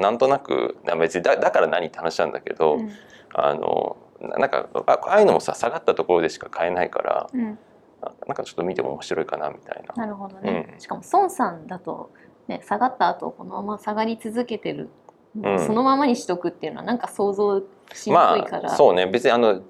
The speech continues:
Speaker 1: 得すること、あの、損することはしないと思うから、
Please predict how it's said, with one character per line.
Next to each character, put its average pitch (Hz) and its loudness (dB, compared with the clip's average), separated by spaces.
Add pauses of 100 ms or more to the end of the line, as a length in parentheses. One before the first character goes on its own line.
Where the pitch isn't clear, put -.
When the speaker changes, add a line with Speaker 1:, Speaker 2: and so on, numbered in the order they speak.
(180)
Speaker 1:
得 190 0
す 233 6
る 220 8
こ 214 4
と、 - -6
あ - 4
の、 - -6
損 247 8
す 165 2
る 113 4
こ 113 2
と 87 4
は 87 6
し - -4
な 101 4
い 104 0
と 101 2
思 101 4
う 85 0
か - -2
ら、 80 4